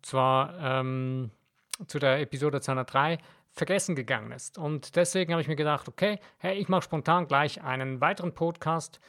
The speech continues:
wo ich genau das wichtigste Element, äh, zu dem Thema von gestern mit einbaue und noch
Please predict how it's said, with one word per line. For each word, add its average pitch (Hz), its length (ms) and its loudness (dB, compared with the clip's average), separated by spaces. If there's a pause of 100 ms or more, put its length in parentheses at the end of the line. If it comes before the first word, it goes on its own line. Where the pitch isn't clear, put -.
(300)
wo 156 140 2
ich - 140 2
genau 185 300 2
das 156 520 -2
wichtigste 139 680 -6
Element, 151 640 -2
äh, 156 400 0
zu - 160 -6
dem 151 440 -2 (680)
Thema 190 340 2
von 165 200 0
gestern 160 440 2
mit 147 300 -4
einbaue 160 540 2
und 160 360 -4
noch 139 280 0